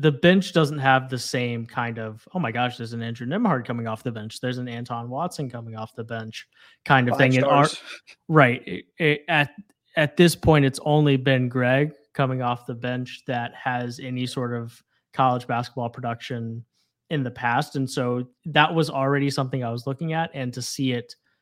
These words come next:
Speaker 1: uh, get it even slimmer is, is frankly a bummer, uh, to not, to not see Venters in, in a Gonzaga uniform this year.
Speaker 2: Yeah, it's, it's gonna be interesting to see what kind of impact this has.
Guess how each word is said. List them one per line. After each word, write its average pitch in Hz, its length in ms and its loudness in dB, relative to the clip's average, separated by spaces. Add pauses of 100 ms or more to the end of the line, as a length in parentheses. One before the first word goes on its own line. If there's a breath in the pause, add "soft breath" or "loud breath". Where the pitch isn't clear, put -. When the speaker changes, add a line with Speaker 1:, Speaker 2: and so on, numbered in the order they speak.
(140)
Speaker 1:
uh, 123 160 -2
get 127 260 0
it 127 220 -2
even 127 260 -2
slimmer 135 540 0
is, 143 600 2
is 160 200 -4
frankly 180 460 2
a 123 60 4
bummer, 120 440 0 (300)
uh, 117 340 -6 (140)
to 143 120 -4
not, 135 340 -4 (360)
to 160 100 2
not 123 220 2
see 120 420 -4
Venters 117 840 -6
in, 117 400 -10
in 127 200 -8
a 120 60 -6
Gonzaga 123 400 -8
uniform 139 460 -12
this 175 160 -12
year. - 160 -10 (1200)
Speaker 2:
Yeah, 127 240 -4 (200)
it's, - 240 -18 (100)
it's 143 120 -6
gonna 185 140 2
be 190 80 2
interesting 190 320 -4
to 156 40 -8
see - 120 -4
what 143 160 -2
kind 139 140 -2
of 135 60 0
impact 135 400 0
this - 160 -14
has. - 260 -12